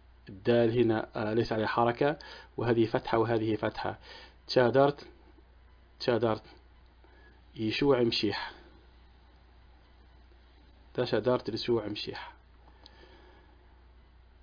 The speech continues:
كيف قلبها إلى، إلى ي-، بيسوع رشولاك، وهي تعني: "ومن أرسلت يسوع المسيح". طبعًا حذف مشيحة تمام المسيح.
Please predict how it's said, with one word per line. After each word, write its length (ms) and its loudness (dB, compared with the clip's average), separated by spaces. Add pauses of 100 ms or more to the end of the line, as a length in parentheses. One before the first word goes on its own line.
(640)
كيف 340 4 (880)
قلبها 720 6 (340)
إلى، 520 4 (720)
إلى 560 4 (960)
ي-، 220 2
بيسوع 480 4
رشولاك، 720 4
وهي 320 6
تعني: 420 6
"ومن 400 4
أرسلت 460 4
يسوع 420 6
المسيح". 600 -2 (460)
طبعًا 180 0
حذف 380 4
مشيحة 360 0
تمام 320 2
المسيح. 500 2